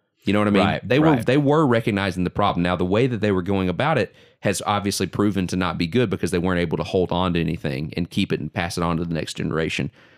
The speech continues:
Speaker 1: But they were right about identifying problems. And I think that's where we have to make sure that we don't fall into their trap, that we don't just sit around in our generation now and only do well at identifying drag queen story hours and all these things that are problems, right? And identifying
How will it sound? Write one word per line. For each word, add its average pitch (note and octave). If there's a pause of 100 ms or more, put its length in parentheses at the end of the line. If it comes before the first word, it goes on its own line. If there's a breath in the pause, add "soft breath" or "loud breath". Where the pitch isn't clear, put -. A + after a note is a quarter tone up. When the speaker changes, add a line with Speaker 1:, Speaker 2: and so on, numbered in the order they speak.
(360 soft breath)
Speaker 1:
But G2
they A2+
were C3
right E3+
about B2+
identifying F#2
problems. G2
And -
I G2
think A2
that's B2
where A#2
we G#2+
have B2
to A2
make F#2+
sure F2 (360 loud breath)
that D2+
we G#2+
don't G#2
fall F#2+
into F2
their D#2
trap, D#2+
that F2
we F2+
don't G#2
just A2
sit G#2
around F#2
in E2+
our B2+
generation F2+
now E2+ (320 loud breath)
and G2+
only C3+
do A2
well G2+
at F2
identifying F#2
drag G2
queen F#2
story F#2
hours F2
and E2+
all F#2+
these F#2
things F#2
that E2
are D2+
problems, -
right? C#2+
And F2+
identifying F2+